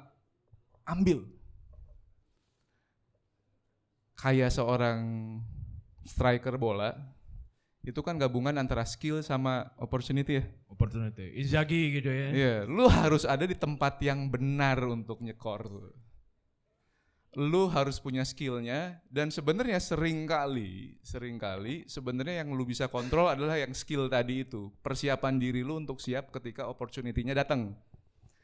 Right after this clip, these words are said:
Speaker 1: Opportunity-nya datang kapan? Di menit keberapa kalau bola, di tahun keberapa umur lu,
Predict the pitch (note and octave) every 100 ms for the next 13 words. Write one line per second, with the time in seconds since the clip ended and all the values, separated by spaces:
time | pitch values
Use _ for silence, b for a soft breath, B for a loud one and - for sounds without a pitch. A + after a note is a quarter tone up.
0 | b b b - C3 C#3 C3 C#3+ C#3 C#3
1 | C3+ C#3 B2 G#2+ C#3 G3 A#3+ G#3+ B2+ B2
2 | B2 B2 B2 A#2+ G#2+ B2 A2+ A#2+ A#2 A2
3 | C3 C#3 C3+ B2+ C3+ C3+ C3+ C3 B2 -
4 | B2 B2+ B2 A2+ C3